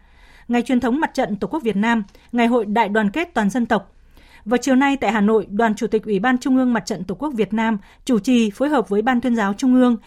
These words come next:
Nhà xuất bản Chính trị Quốc gia Sự thật, tổ chức lễ ra mắt cuốn sách Phát huy truyền thống đại đoàn kết toàn dân tộc,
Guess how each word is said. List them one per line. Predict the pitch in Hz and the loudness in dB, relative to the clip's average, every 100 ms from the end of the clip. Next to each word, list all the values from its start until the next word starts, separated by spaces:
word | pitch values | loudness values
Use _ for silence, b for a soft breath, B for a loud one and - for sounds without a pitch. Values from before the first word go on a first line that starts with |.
| b - | b 0
Nhà | 240 | 0
xuất | 240 311 | 0 0
bản | 247 180 | 0 2
Chính | 233 | -2
trị | 269 | -4
Quốc | 277 311 | -6 -4
gia | 262 226 | -2 -2
Sự | 214 202 | -4 -4
thật, | 220 - b b _ | -4 -4 b b _
tổ | 233 | 0
chức | 175 349 - - | 2 -4 -6 -4
lễ | 240 262 | 0 0
ra | 262 247 | 0 0
mắt | 330 - | -2 -2
cuốn | 214 226 | -2 0
sách | 330 349 b b b - | -4 -6 b b b -2
Phát | 349 302 | -2 2
huy | 302 277 | 0 2
truyền | 262 208 | 0 0
thống | 220 202 302 | 0 -2 -2
đại | 262 190 | -2 -2
đoàn | 214 190 | -2 0
kết | 302 339 | -2 -2
toàn | 247 202 | 0 0
dân | 254 247 | 0 0
tộc, | 226 - | 0 -2